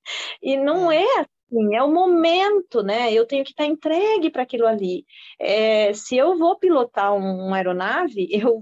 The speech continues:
Speaker 1: vou me preparar pra pilotar aquela aeronave. Va-, pode acontecer turbulências, po-, a aeronave pode sofrer quedas, eu tenho que saber o que fazer.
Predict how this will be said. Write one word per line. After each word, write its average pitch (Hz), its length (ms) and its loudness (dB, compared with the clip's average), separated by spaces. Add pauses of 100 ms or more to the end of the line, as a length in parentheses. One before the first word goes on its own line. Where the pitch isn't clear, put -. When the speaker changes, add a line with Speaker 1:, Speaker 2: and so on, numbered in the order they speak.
Speaker 1:
vou 196 160 0
me 220 140 -2
preparar 262 520 -2
pra - 100 -4
pilotar 220 380 -2
aquela 196 240 -2
aeronave. 190 600 -2 (340)
Va-, 202 280 -2
pode 226 280 0
acontecer 214 460 -2
turbulências, 208 1000 -2
po-, 196 320 0
a - 200 -2
aeronave 190 440 -2
pode 190 240 -6
sofrer 185 460 -2 (400)
quedas, 202 420 0
eu 190 120 0
tenho 233 140 0
que 226 60 -14
saber 214 280 -2
o 277 40 -2
que - 100 -20
fazer. 180 340 -8